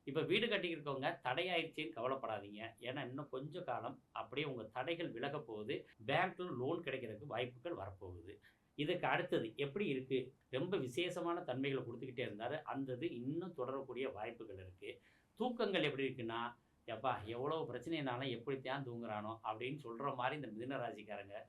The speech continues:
அழகா தூங்கி பொழுதை கழிப்பவர்களாக இருக்காங்க.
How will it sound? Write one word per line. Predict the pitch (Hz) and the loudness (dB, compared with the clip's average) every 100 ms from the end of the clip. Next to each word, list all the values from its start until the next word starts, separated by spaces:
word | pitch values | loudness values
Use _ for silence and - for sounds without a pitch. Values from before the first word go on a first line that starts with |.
| - - | -16 -8
அழகா | 101 123 151 156 151 - | -2 2 4 2 -2 -4
தூங்கி | 147 175 196 190 220 - - - | -2 0 0 -2 -4 -6 -12 0
பொழுதை | 147 165 180 180 | 4 6 4 2
கழிப்பவர்களாக | 127 147 - 151 135 113 127 | 0 0 2 2 2 2 2
இருக்காங்க. | 120 98 98 92 92 | 2 -2 -6 -8 -10